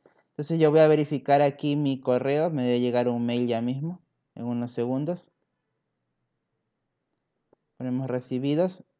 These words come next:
Veo que me ha llegado un correo electrónico. Publicación de nuevo libro. Curso Library, se ingresó un nuevo libro. Hola, admin. Y aquí tenemos las acciones. Como estamos viendo, se ejecutó por Markdown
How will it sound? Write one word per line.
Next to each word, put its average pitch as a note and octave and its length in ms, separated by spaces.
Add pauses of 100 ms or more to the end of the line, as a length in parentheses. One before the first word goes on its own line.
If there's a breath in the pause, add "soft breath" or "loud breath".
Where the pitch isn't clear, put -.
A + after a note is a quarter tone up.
Veo B2+ 220
que B2+ 120
me B2 100
ha B2 40
llegado B2 240
un B2+ 60
correo B2 320
electrónico. E3 800 (540)
Publicación D3 680
de D#3+ 120
nuevo C3 320
libro. E3+ 460 (1800)
Curso E3 300
Library, F#3 440
se E3+ 120
ingresó C#3+ 380
un E3 120
nuevo C#3 240
libro. F#3 420
Hola, C3+ 380
admin. G3+ 520 (300)
Y D3 100
aquí C#3+ 160
tenemos D3 380
las C#3+ 140
acciones. A2+ 640 (180)
Como B2+ 180
estamos F#3 360
viendo, A3 300
se D#3+ 120
ejecutó D3 540
por D3+ 160
Markdown D#3+ 540